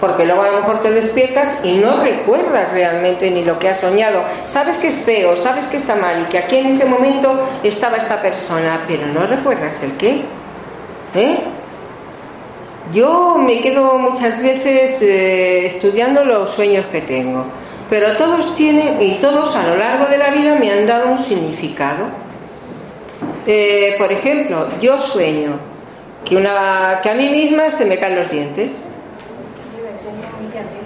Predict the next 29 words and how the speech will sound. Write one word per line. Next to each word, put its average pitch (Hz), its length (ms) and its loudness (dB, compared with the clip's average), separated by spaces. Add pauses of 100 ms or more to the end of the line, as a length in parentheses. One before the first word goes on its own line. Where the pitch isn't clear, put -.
(540)
Sí, 277 260 2
pero 247 140 2
que 208 100 -2
se - 80 0
me 196 140 4
caen 311 240 2
los - 100 -2
dientes, 165 420 0
caer. 202 340 0 (600)
Y 202 60 4
otras 226 200 0
veces 262 220 0
son 269 180 2
como 262 180 4
el 220 100 0
chicle, 220 380 0
que 170 100 -8
se 160 140 -4
caen 214 280 2
los, 214 220 4
los 208 260 0
dientes 240 320 2
como 175 200 -2
el 160 100 -2
chicle. 143 420 -2 (520)
Eso 285 1000 2
es 196 80 2
muerte 214 380 0
segura 170 480 -4